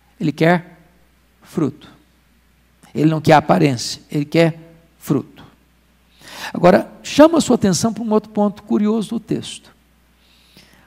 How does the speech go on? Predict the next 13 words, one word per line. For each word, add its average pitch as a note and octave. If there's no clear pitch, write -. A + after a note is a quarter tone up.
Porque C3+
está F3+
escrito, -
ah, D#3
no D3+
verso D3+
três, G3+
"Eis B3
que A#3
saiu G#3+
o D4+
semeador G3+
a C#4